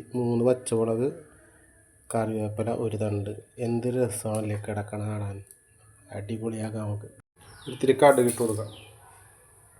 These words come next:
ആ കടുക് പൊട്ടി, നമുക്ക് ഇത്തിരി കറിവേപ്പില ഇട്ട് കൊടുക്കാം. അതിൻ്റെ പുറകെ നമുക്ക് സവാള തട്ടി കൊടുക്കാം, ഇഞ്ചി ഇട്ട് കൊടുക്കാം, ചുവന്നുള്ളി ഇട്ട് കൊടുക്കാം, പച്ചമുളക് ഇട്ട് കൊടുക്കാം.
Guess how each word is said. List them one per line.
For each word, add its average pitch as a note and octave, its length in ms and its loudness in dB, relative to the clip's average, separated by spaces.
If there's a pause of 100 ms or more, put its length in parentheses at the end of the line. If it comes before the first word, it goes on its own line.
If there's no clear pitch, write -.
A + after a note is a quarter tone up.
(360)
ആ - 20 6 (300)
കടുക് C#3+ 360 8 (220)
പൊട്ടി, C#3 300 2 (180)
നമുക്ക് C#3 180 -2
ഇത്തിരി C3+ 200 -2
കറിവേപ്പില C3 420 10
ഇട്ട് B2+ 100 6
കൊടുക്കാം. A#2+ 280 8 (920)
അതിൻ്റെ C3 280 8
പുറകെ D3 260 10
നമുക്ക് C#3 280 6 (640)
സവാള C3 400 6 (340)
തട്ടി B2+ 280 4
കൊടുക്കാം, B2+ 340 4 (160)
ഇഞ്ചി B2 280 2
ഇട്ട് C3 140 -2
കൊടുക്കാം, B2+ 380 4
ചുവന്നുള്ളി B2 460 2
ഇട്ട് C3 100 0
കൊടുക്കാം, A#2+ 320 2 (140)
പച്ചമുളക് A#2 460 -2
ഇട്ട് B2+ 120 -4
കൊടുക്കാം. B2 320 0